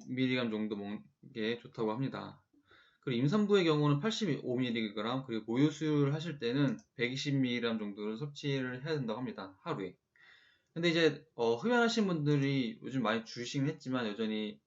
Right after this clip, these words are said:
흡연하신 분들 꽤 있으신데, 흡연하시는 분들께서는 비흡연자보다 하루에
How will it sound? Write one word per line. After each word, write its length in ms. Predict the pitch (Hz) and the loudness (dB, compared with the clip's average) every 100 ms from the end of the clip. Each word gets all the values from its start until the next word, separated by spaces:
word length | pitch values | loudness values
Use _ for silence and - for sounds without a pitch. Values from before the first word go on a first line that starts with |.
| _ | _
흡연하신 400 | 147 170 147 143 | -4 -4 -2 -2
분들 120 | 117 | -4
꽤 100 | - | -2
있으신데, 760 | 113 107 117 107 98 131 107 - _ _ _ _ - | -2 -2 -8 -8 -2 -2 -2 -10 _ _ _ _ -4
흡연하시는 680 | 202 214 214 202 196 196 165 | 4 6 6 2 2 0 2
분들께서는 1000 | 143 139 139 131 135 127 120 120 110 104 | 4 4 2 -2 -2 -2 -2 -2 -4 -8
비흡연자보다 880 | - 135 135 180 185 165 113 107 131 | -2 -2 0 -4 -2 -2 0 0 0
하루에 480 | 151 185 147 180 | 0 0 2 2